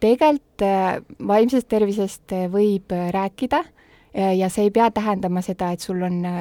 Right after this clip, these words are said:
jah, see raskus juba käes, et, et ma võin rääkida sellest täna ka, et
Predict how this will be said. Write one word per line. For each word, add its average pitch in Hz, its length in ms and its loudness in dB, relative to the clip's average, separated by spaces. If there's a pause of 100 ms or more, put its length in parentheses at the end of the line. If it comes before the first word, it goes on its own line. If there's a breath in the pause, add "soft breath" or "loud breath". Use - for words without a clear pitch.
(140)
jah, 175 100 -6
see 190 160 -4
raskus 185 460 -4
juba 170 200 -8
käes, 170 380 -4
et, - 240 -12 (140)
et 180 100 -8
ma 185 160 -2
võin 185 160 -2
rääkida 180 400 -6
sellest 175 320 -8
täna 196 180 -4
ka, 202 220 -4
et - 180 -16